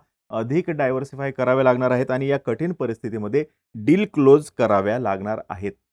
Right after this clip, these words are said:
खुद्द अमेरिकेमध्येच या टॅरिफचं प्रेशर जाणवायला सुरुवात झालेली आहे आणि त्याच्यामुळं ह्या तिथल्या बिझनेस जनरेट करणाऱ्या ज्या कंपन्या आहेत त्या येणाऱ्या काळामध्ये एकूण खर्च कमी करतील किंवा त्यांचे प्रोजेक्टसुद्धा पोस्टपोन करू शकतात.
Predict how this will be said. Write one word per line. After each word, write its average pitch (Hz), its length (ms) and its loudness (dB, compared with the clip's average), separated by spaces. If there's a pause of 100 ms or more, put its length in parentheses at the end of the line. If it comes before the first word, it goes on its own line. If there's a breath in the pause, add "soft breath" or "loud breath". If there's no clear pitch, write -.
(200)
खुद्द 151 220 2
अमेरिकेमध्येच 170 1040 4
या 143 200 -2
टॅरिफचं 143 560 -4
प्रेशर 135 420 -8
जाणवायला 113 420 0
सुरुवात 139 360 -2
झालेली 127 400 -2
आहे 120 280 -2 (100)
आणि 127 180 -8
त्याच्यामुळं 131 600 -4 (360)
ह्या 165 360 4 (320)
तिथल्या 165 260 2
बिझनेस 147 460 0
जनरेट 160 360 -4
करणाऱ्या 139 340 -4
ज्या 139 140 -6
कंपन्या 131 500 -6
आहेत 98 240 -8 (200)
त्या 131 260 6
येणाऱ्या 127 340 0
काळामध्ये 113 500 0
एकूण 131 300 -6
खर्च 113 320 -12 (140)
कमी 123 200 -10
करतील 147 380 -8
किंवा 160 140 -4
त्यांचे 160 240 -8
प्रोजेक्टसुद्धा 160 640 -4 (120)
पोस्टपोन 113 520 -6
करू 120 180 2
शकतात. 101 320 -4